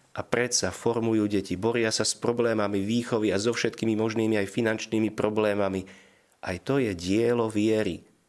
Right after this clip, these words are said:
A neraz aj nám, kňazom, to slúži na povzbudenie, niekedy až na obdiv,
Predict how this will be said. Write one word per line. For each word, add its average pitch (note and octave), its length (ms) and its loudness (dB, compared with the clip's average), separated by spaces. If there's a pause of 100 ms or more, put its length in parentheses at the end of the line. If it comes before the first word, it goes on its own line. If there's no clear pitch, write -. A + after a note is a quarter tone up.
(580)
A - 80 -6
neraz G#2 240 2
aj F#2+ 120 0
nám, G#2+ 280 -2
kňazom, F#2+ 540 -4 (960)
to G2+ 120 -4
slúži G2+ 320 -2
na F#2 160 0
povzbudenie, G2+ 880 -2 (480)
niekedy G2 360 0
až G2+ 200 -2
na F#2+ 80 -2
obdiv, F2+ 600 -2